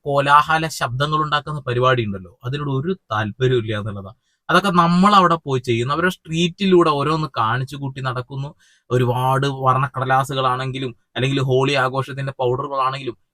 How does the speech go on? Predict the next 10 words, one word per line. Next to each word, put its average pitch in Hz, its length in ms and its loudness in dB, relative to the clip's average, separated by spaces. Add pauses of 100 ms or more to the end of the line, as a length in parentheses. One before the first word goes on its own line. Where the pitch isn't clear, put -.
എല്ലാം 202 280 0
വാരി 180 460 4
വലിച്ച് 175 340 0
വിതറി 160 280 -2
അങ്ങ് 156 220 -6
ഇടുകയാണ്. 131 380 -2 (560)
ആ 196 40 6
ജനങ്ങളെ 180 640 4
ഉപദ്രവിക്കുന്ന 156 760 -2
രീതിയിലാണെന്നുള്ളത്. 120 720 -4